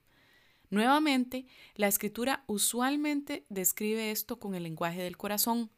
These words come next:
como en Proverbios veintisiete diecinueve. "En el agua se refleja el rostro, y en el corazón se refleja la persona". En otras palabras,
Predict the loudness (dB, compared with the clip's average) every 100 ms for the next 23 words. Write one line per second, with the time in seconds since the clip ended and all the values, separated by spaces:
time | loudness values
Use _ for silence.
0 | _ -20 -20 -2 0 0 -2 -4 -6 -4
1 | -2 0 0 -2 -4 -6 -4 -4 -4 -6
2 | -4 -4 -4 -4 -6 -10 _ _ _ _
3 | -20 -20 -20 -20 _ _ -4 -2 0 0
4 | 0 0 -2 -6 -4 -2 -2 -4 -10 -6
5 | -6 -4 -10 -10 -10 -6 -4 -4 -4 -12
6 | -20 _ _ -12 -6 -4 -2 -4 -6 -6
7 | -4 -4 -6 -10 -8 -4 -4 -4 -8 -8
8 | -10 -10 -10 -12 -6 -6 -6 -18 _ _
9 | _ _ _ _ -16 -4 -2 0 -2 0
10 | 0 0 0 -6